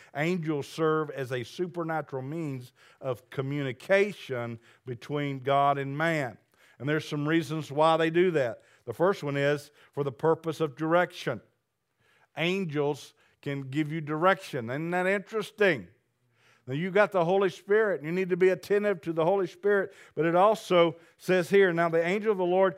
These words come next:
said to Philip, 'Rise and go toward the south to the road that goes down from Jerusalem to Gaza. This is a desert place.' And he rose and he went. And there was an Ethiopian, an, a, an, a eunuch, a court official of Cadence,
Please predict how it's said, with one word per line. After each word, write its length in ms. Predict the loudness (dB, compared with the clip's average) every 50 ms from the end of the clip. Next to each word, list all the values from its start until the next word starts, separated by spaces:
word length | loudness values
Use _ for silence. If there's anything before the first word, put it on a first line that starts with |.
| -10 -20 _
said 240 | -6 -2 -2 -2 -2
to 60 | -2
Philip, 360 | -2 0 2 4 4 2 0 0
'Rise 500 | 4 4 6 6 6 4 4 2 2 0
and 140 | -4 -2 0
go 400 | 2 4 4 4 2 0 -2 -8 _ _ _ _ _ -10
toward 260 | -4 0 0 0 0
the 60 | 0
south 480 | -4 -4 -2 0 2 4 4 2 2 0
to 80 | -4 -6
the 100 | -4 -2
road 280 | 0 2 2 2 2
that 80 | -2 -4
goes 260 | -4 -4 -4 -2 -2
down 260 | 0 0 0 0 0
from 260 | -4 -6 -6 -6 -6 -8
Jerusalem 440 | -8 -6 -4 -4 -4 -6 -8 -10 -10
to 100 | -10 -6
Gaza. 540 | -2 0 0 0 0 0 -2 -2 -4 -6 -6 -10 -20 _ _ -10
This 200 | -10 -8 -8 -8
is 120 | -8 -6
a 80 | -6 -4
desert 440 | 0 2 2 2 0 -2 -6 -8
place.' 380 | -6 -4 -2 -2 -2 -4 -6 -10
And 60 | -12
he 60 | -10
rose 320 | -8 -6 -4 -4 -4 -4 -6
and 100 | -10 -10
he 80 | -10
went. 280 | -8 -8 -8 -8 -8 -10
And 120 | -10 -8
there 60 | -8 -8
was 160 | -8 -8 -10
an 80 | -12
Ethiopian, 580 | -12 -12 -12 -10 -6 -6 -6 -6 -8 -10 -12 -12
an, 180 | -12 -12 -14 -16 _ -18
a, 180 | -16 -16 -16 -16
an, 380 | -18 -18 -18 -18 -18 -20 -20 -20 _ _ -16
a 60 | -14
eunuch, 540 | -14 -12 -10 -10 -10 -8 -10 -10 -12 _ -20 _ _ _ _ _ _ -20 _ _ _ _ _ _
a 60 | -16 -14
court 260 | -10 -6 -6 -6 -6
official 640 | -6 -8 -6 -6 -6 -6 -6 -8 -10 -10 -10 -12 -14
of 200 | -16 -18 -18 _ _
Cadence, 640 | -6 -4 -4 -4 -4 -6 -10 _ _ _ _ _